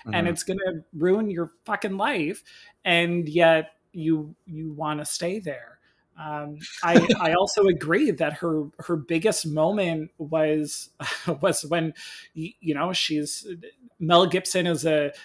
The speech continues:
Speaker 1: is away and, and he's doing his thing at the, at the plant, and she's gonna tend to the farm, and, and she's, you know, this,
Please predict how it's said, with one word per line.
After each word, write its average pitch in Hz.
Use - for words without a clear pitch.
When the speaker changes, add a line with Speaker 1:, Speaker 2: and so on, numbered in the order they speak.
Speaker 1:
is 143
away 156
and, 160
and 151
he's 147
doing 165
his 160
thing 175
at 160
the, 147
at 156
the 160
plant, 180
and 160
she's 170
gonna 156
tend 175
to 185
the 165
farm, 180
and, 147
and 147
she's, 156
you 160
know, 175
this, 156